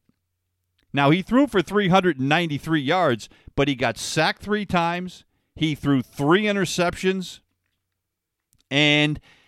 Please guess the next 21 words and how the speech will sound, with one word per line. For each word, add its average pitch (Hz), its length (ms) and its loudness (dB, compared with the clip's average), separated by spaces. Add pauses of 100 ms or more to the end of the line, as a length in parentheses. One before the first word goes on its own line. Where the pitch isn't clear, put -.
(180)
this 175 340 2
Miami 180 580 0
defense 139 580 -2
did 143 200 0
a 127 120 0
good 147 520 2
job 160 440 0
of 101 360 -2
bottling 156 540 0
up 160 220 -4
the 127 80 -6
Kansas 151 600 -6
City 131 540 -6 (1000)
running 131 340 2
attack. 92 500 -4 (1500)
Edwards-Helaire 151 640 2
last 113 320 0
night 113 220 -2
had 110 220 -4
thirty-two 165 800 4
yards. 123 680 -4